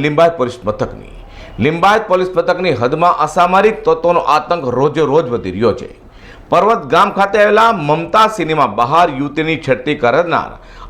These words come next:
અસામરિક તત્વને ઠપકો અપાતા વૃદ્ધને વીસથી પણ વધુ ચપ્પુના ઘા મારી હત્યા કરાતા ચકચાર મચી જવા પામ્યું છે. લિંબાયત પોલીસ મથકની હદમાં પર્વત ગામ પાસેના મમતા સિનેમા બહાર યુવતીની છેડતી કરતા અસામરિક તત્વોને ઠપકો અપાયો હતો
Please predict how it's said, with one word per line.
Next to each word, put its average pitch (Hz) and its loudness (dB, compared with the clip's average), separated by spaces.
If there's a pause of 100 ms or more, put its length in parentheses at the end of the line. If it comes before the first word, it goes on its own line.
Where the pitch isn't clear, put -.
અસામરિક 202 2
તત્વને 185 0
ઠપકો 170 -4
અપાતા 170 0
વૃદ્ધને 143 -4 (140)
વીસથી 180 -2
પણ 170 4
વધુ 151 2 (100)
ચપ્પુના 143 0
ઘા 127 0
મારી 131 -2 (300)
હત્યા 147 0
કરાતા 165 -2 (120)
ચકચાર 180 0
મચી 107 -6
જવા 76 -6
પામ્યું 92 -6
છે. - -20 (320)
લિંબાયત 143 2
પોલીસ 165 -2
મથકની 139 -6
હદમાં 139 -4
પર્વત 123 -2
ગામ 143 -4
પાસેના 135 -4
મમતા 131 -4
સિનેમા 131 -4
બહાર 139 -4 (160)
યુવતીની 156 -4
છેડતી 139 -6
કરતા 139 -2 (380)
અસામરિક 175 -2
તત્વોને 165 -4
ઠપકો 139 -6
અપાયો 110 -2
હતો - -20